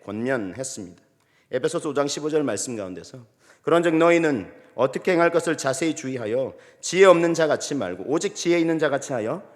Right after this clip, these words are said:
세월을 아끼라. 때가 악하니라." 세월을 아끼라라고 권면하고 있습니다. 여기서 세월을 아끼라라는 말은 신약 성경 원어, 이 헬라의, 헬라어의 원어를 이렇게 살펴보면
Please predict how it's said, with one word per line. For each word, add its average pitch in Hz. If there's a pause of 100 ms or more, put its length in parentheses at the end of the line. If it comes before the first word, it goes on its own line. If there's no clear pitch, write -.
(260)
세월을 185
아끼라. 104 (320)
때가 151 (440)
악하니라." 107 (880)
세월을 190
아끼라라고 131
권면하고 101
있습니다. 120 (720)
여기서 143
세월을 160
아끼라라는 117
말은 104 (840)
신약 113
성경 110
원어, 98
이 95
헬라의, 131 (480)
헬라어의 120
원어를 107
이렇게 104
살펴보면 98